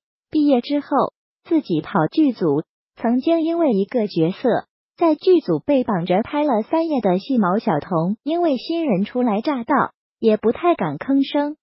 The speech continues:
直到最后场务收拾道具的时候，才发现他还被绑着，才赶紧给他松开。毛晓彤应该是继承了妈妈的独立和坚强，有什么难过的事情都会自己忍着，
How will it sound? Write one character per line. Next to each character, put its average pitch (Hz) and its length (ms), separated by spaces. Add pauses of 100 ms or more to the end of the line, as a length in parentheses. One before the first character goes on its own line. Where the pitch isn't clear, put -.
(300)
直 240 200
到 294 160
最 277 200
后 262 240
场 170 260
务 285 180
收 339 240
拾 262 200
道 269 200
具 240 380
的 208 140
时 185 240
候， 220 200
才 196 240
发 269 180
现 208 360
他 285 200
还 214 220
被 240 200
绑 - 220
着， - 200 (340)
才 202 200
赶 269 240
紧 208 220
给 - 160
他 220 220
松 320 240
开。 359 260
毛 208 220
晓 160 240
彤 180 420
应 302 200
该 311 180
是 269 260
继 254 180
承 190 220
了 208 80
妈 294 220
妈 277 240
的 240 160
独 175 100
立 247 200
和 175 220
坚 302 260
强， 170 420 (320)
有 226 180
什 220 160
么 240 120
难 214 260
过 262 160
的 208 100
事 262 240
情 170 300
都 262 200
会 254 200
自 285 160
己 160 160
忍 156 260
着， 185 200